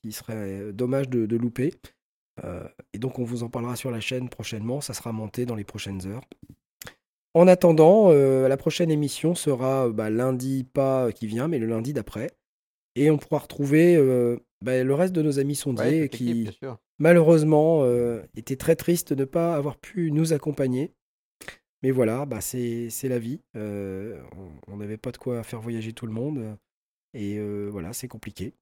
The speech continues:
Speaker 1: C'est triste. <laughs> Si on avait plus de tipeurs, on pourrait avoir une plus grosse voiture. Euh,
Speaker 2: <laughs> Et du coup, on pourrait emmener plus de sondiers.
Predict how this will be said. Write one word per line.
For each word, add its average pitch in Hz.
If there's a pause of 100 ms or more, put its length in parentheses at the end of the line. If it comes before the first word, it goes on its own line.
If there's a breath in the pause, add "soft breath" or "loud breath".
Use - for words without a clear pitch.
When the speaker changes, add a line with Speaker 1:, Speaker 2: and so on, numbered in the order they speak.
(280)
Speaker 1:
C'est 175
triste. -
<laughs> -
Si -
on 160
avait 151
plus 156
de 143
tipeurs, 156
on 143
pourrait 135
avoir 139
une 135
plus 160
grosse 143
voiture. 170 (560 loud breath)
Euh, 143 (200)
Speaker 2:
<laughs> 349
Et 139
du 110
coup, -
on 170
pourrait 117
emmener 117
plus 127
de 113
sondiers. 104